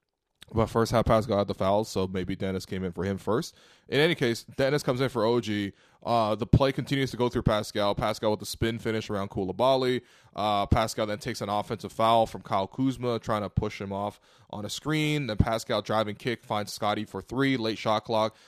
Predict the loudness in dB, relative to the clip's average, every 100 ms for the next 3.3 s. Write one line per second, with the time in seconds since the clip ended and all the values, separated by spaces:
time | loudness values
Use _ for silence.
0 | _ 2 6 6 4 2 2 2 -2 -8
1 | 0 2 2 -2 0 2 2 0 -2 0
2 | -2 -4 -6 -8 -6 -6 -6 -4 -2 -2
3 | -6 -8